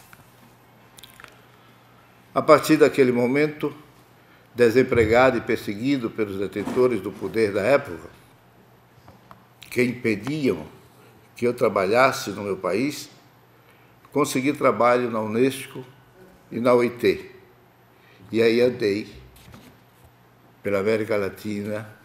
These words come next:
Caribe e África. Dessa forma, fui obrigado a um exílio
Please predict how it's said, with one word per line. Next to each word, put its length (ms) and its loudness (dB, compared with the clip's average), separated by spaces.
Caribe 640 -6
e 140 -6
África. 520 -12
Dessa 340 6
forma, 420 6
fui 200 4
obrigado 600 2
a 40 -2
um 160 0
exílio 720 -2